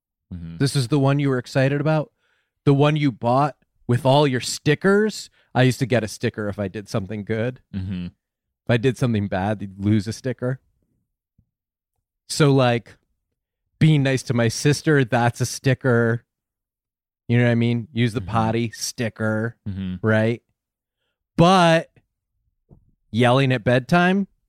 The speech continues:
Speaker 1: Mm-hmm.
Speaker 2: lose a sticker. So anyway, uh, you know, it would cost me two hundred, three hundred stickers to get a
Speaker 1: Wow.
Speaker 2: nice vegan belt.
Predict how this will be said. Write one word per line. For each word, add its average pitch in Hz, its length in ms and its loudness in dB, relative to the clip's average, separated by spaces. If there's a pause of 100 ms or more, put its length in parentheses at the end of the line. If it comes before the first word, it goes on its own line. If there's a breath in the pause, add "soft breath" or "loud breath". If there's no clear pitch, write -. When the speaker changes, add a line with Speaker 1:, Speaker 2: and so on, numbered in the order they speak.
(360)
Speaker 1:
Mm-hmm. 87 240 -10 (380)
Speaker 2:
lose 120 260 2
a 120 60 -6
sticker. - 520 -14 (680 soft breath)
So 180 140 2
anyway, 156 480 2 (100)
uh, 139 120 0 (100)
you 156 140 4
know, 123 300 2
it 156 80 4
would 214 180 2
cost 147 340 0
me 123 340 -2 (720)
two 185 220 4
hundred, 139 360 0
three 139 180 -2
hundred 123 340 0
stickers 151 440 -4
to - 80 -16
get 127 160 -2
a 127 40 -2
Speaker 1:
Wow. 123 60 -2
Speaker 2:
nice 123 300 -2 (200)
vegan 120 400 0
belt. 131 460 2